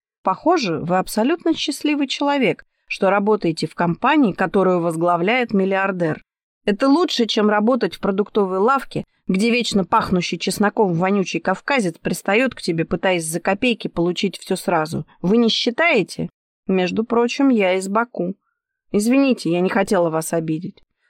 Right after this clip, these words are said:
От вас как раз хорошо пахнет. Какой у вас парфюм?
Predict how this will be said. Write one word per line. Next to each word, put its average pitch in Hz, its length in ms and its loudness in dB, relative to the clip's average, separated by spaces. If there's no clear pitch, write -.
От 233 180 0
вас 311 180 2
как 262 200 -2
раз 262 200 0
хорошо 233 440 0
пахнет. 165 520 -4
Какой 359 360 0
у 240 60 4
вас 180 200 0
парфюм? 180 560 -2